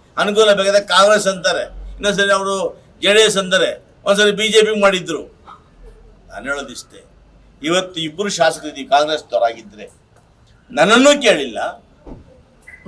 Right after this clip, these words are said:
ರೂಪಮ್ಮನೂ ಕೇಳಿಲ್ಲ, ಇನ್ಯಾವ ಕಾಂಗ್ರೆಸ್ ಮುಖಂಡರಲ್ಲಿ ಕೇಳಿ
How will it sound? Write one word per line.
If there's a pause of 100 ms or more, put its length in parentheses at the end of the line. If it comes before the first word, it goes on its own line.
(100)
ರೂಪಮ್ಮನೂ
ಕೇಳಿಲ್ಲ, (840)
ಇನ್ಯಾವ
ಕಾಂಗ್ರೆಸ್
ಮುಖಂಡರಲ್ಲಿ
ಕೇಳಿ